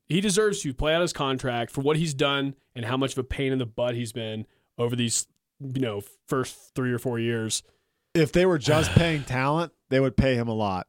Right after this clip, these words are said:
Speaker 2: But they're,
Speaker 1: Yes.
Speaker 2: they can't just pay
Speaker 1: Yeah,
Speaker 2: talent
Speaker 1: he can set
Speaker 2: because
Speaker 1: the
Speaker 2: his
Speaker 1: market.
Speaker 2: personal, his
Speaker 1: Yeah.
Speaker 2: personal issues are overwhelming.
Speaker 1: Yeah. When's it gonna stop?
Speaker 2: Um, I have, before we sign off, I have another, another just great thing. Have you, have you heard of Vic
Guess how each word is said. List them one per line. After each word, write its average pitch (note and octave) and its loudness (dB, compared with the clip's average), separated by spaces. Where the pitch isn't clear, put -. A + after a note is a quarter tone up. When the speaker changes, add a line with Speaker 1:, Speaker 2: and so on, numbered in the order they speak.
Speaker 2:
But A#2 0
they're, B2+ 4
Speaker 1:
Yes. - 2
Speaker 2:
they B2 2
can't C#3+ 0
just B2+ 2
pay A#2+ 2
Speaker 1:
Yeah, A#2 2
Speaker 2:
talent E3 4
Speaker 1:
he F#3+ -2
can A#2+ 0
set G#3 4
Speaker 2:
because F3 2
Speaker 1:
the A#2+ 2
Speaker 2:
his - 0
Speaker 1:
market. - 6
Speaker 2:
personal, B2+ 0
his A#2+ 2
Speaker 1:
Yeah. - -2
Speaker 2:
personal C3 0
issues B2+ 2
are A2 0
overwhelming. B2+ 0
Speaker 1:
Yeah. F3+ 0
When's C3+ 0
it C3+ -2
gonna C#3 0
stop? C#3 -4
Speaker 2:
Um, D3+ 2
I C#3+ 0
have, D3 0
before C#3+ 0
we C#3 0
sign B2 -2
off, A#2 0
I A#2 -2
have A#2 2
another, A2 0
another G#2+ 0
just F#2 -6
great G#2 0
thing. F#2 -2
Have G#2+ 4
you, A#2+ 6
have G#2+ 2
you A#2+ 4
heard B2 4
of G2+ -2
Vic G#2+ -2